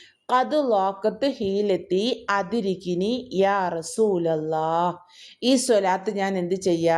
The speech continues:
ഇതവിടെ മലയാളത്തിലായിട്ട് ഇതവിടെ ഞാൻ കൊടുത്തിട്ടുണ്ട്, കാണുന്നില്ലേ? അത് നോക്കിയിട്ട് നിങ്ങൾ സ്ക്രീൻഷോട്ട് ആയിട്ട് എടുത്ത് വെക്കുക. അല്ലെങ്കിൽ നിങ്ങൾക്ക് അറബിയിലാണ് എഴുതിയെടുക്കേണ്ടത് എന്നുണ്ടെങ്കിൽ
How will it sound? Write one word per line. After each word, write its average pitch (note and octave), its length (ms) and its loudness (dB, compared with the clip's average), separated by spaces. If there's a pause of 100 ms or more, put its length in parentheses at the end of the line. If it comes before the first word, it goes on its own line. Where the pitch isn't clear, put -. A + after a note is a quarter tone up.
(120)
ഇതവിടെ F3+ 400 2
മലയാളത്തിലായിട്ട് F#3 1080 0
ഇതവിടെ D#3+ 380 -2
ഞാൻ E3 220 -4
കൊടുത്തിട്ടുണ്ട്, F#3 760 0
കാണുന്നില്ലേ? G#3 560 0 (520)
അത് C4 200 0 (120)
നോക്കിയിട്ട് A3 880 0
നിങ്ങൾ E3+ 280 -4 (320)
സ്ക്രീൻഷോട്ട് C4+ 840 2
ആയിട്ട് F3 400 0
എടുത്ത് F3+ 360 2
വെക്കുക. F#3 340 2 (160)
അല്ലെങ്കിൽ C4 380 0
നിങ്ങൾക്ക് A3 400 -2 (140)
അറബിയിലാണ് G3+ 760 0
എഴുതിയെടുക്കേണ്ടത് F#3 920 0
എന്നുണ്ടെങ്കിൽ E3 920 -2